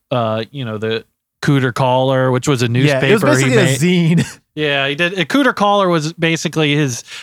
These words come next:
Speaker 1: idea for a newspaper about pussy, where he, <laughs> where he, where he, Cooter Caller was about, it was a newspaper about pussy. It's, you know, women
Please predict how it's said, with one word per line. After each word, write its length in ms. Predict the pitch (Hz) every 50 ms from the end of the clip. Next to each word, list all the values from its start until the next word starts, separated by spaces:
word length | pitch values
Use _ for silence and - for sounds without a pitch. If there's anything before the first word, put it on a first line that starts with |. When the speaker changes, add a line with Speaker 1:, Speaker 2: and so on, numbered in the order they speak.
| - -
Speaker 1:
idea 340 | 151 156 151 135 143 151 151
for 180 | - 151 139
a 40 | 131
newspaper 520 | 131 143 147 143 - - 147 135 123 139
about 300 | 131 120 127 120 123 -
pussy, 480 | - 143 139 139 - - 139 135 131 139
where 160 | 135 127 127
he, 140 | 131 131 127 - - -
<laughs> 160 | - - - 139
where 140 | 143 139 -
he, 100 | - - 403 - - 403 - - 415 - - 392 - -
where 120 | - - -
he, 60 | 208 - - - - 1047 1017 932 - - - 135 - - - - - -
Cooter 200 | 208 208 202 196
Caller 360 | - 190 185 175 175 175 175
was 120 | 170 143 - 165
about, 360 | - 170 147 143 147 151 - -
it 60 | 165
was 100 | 160 156
a 60 | 165
newspaper 320 | 175 202 208 - - 196 185
about 240 | 170 170 160 156 -
pussy. 400 | 170 180 175 151 185 175 170 165
It's, 180 | 160 139 -
you 120 | 151 143 135
know, 60 | 127 - - - 175
women 220 | - 165 165 -